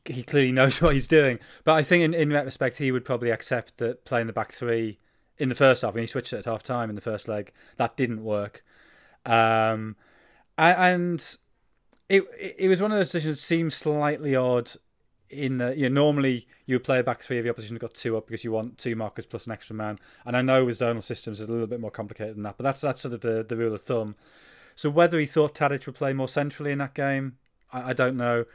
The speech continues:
And the fact, you know, he, he changed it at half time because he realised it wasn't working. Uh, but I,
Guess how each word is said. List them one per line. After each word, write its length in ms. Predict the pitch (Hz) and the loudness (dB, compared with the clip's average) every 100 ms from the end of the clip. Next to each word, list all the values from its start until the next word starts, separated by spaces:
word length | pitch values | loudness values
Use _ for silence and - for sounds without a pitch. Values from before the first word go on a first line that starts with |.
| - | -4
And 80 | 143 | 0
the 60 | 151 | 4
fact, 180 | 175 139 | 2 2
you 80 | |
know, 60 | 113 | -4
he, 80 | 117 | -6
he 140 | 139 | -8
changed 320 | 127 143 123 120 | -4 -4 -4 -6
it 60 | |
at 60 | 110 | -6
half 160 | 113 | -6
time 180 | - 117 | -6 -8
because 100 | 110 | -8
he 40 | 110 | -4
realised 260 | 113 110 110 | -4 -4 -6
it 60 | |
wasn't 220 | 113 120 | -10 -8
working. 320 | 120 120 113 101 _ _ - - _ _ - | -4 -4 -6 -16 _ _ -20 -20 _ _ 0
Uh, 160 | 120 120 | 2 4
but 120 | 143 | 2
I, 140 | 156 | 2